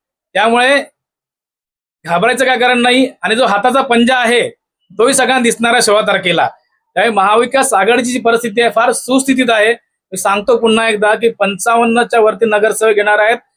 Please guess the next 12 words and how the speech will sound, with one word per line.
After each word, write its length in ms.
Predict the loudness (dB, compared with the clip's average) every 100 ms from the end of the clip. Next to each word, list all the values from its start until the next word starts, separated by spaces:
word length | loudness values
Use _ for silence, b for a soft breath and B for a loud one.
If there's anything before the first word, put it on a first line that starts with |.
| _
आणि 160 | -6 -2
महापौर 440 | -2 -2 0 0
जो 140 | 2
आहे 240 | 2 2 0
महाविकास 480 | 0 0 0 -2 -2
आघाडीचा 360 | -2 0 0
बसणार 340 | 0 -2 0 2
आहे. 220 | 2 0 -4 _ _ _ _ _ _
मुद्दे 340 | -6 -2 0 0
जरा 160 | 2
येणे 220 | 2 0
त्यांच्याकडे. 440 | 0 -2 -2 -6